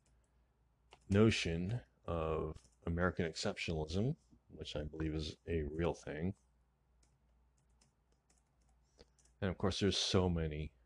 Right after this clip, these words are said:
examples of American exceptionalism. Uh, I did a piece last year called It's Okay to Love America. And I just re-released that. If you, so if you're on Parler,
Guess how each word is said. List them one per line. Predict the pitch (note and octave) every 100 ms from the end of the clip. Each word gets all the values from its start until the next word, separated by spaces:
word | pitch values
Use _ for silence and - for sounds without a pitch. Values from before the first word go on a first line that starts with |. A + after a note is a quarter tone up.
| _
examples | F2+ D#2+ E2 D#2+ E2 D2+ D2+ D#2 -
of | E2 D2+
American | D#2+ D#2+ - D#2+
exceptionalism. | D#2 - F2 - - D#2 D2+ D2 E2 - _ _ _ - - - - - - -
Uh, | F#2 E2+ D#2 D2 - -
I | F#2+ F#2 F#2
did | - F#2 E2+
a | D#2+
piece | - - F2+ E2 - - - - - -
last | D2+ E2+ F2+ F2+ - -
year | E2 D#2+ - - _ -
called | E2 D2+ D2
It's | D#2 -
Okay | F#2+ F#2 - F#2
to | D#2+ F2
Love | D#2+ D2+ D2+
America. | E2+ E2+ - - - _ _ _
And | F2+
I | E2
just | E2 - -
re-released | F2+ F2+ E2 F2 F2+ F#2 -
that. | E2+ D#2+
If | -
you, | -
so | - F2
if | -
you're | E2
on | D#2+
Parler, | - D#2 D#2+ D2+